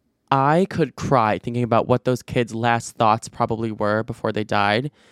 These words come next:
because I think it's all of our fears of home invasion and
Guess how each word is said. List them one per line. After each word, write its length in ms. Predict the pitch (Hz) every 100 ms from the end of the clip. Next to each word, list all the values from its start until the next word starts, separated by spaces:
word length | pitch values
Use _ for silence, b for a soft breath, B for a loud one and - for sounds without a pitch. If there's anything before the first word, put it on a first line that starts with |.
| b b
because 300 | 139 147 107
I 80 |
think 200 | 135 208
it's 120 | 220 -
all 160 | 120 131
of 100 | 123
our 100 | 117
fears 460 | - 120 113 117
of 340 | - 107 107 123 _
home 300 | 135 - 120
invasion 800 | 120 117 113 101 104 117 127 143 -
and 420 | 117 113 110 110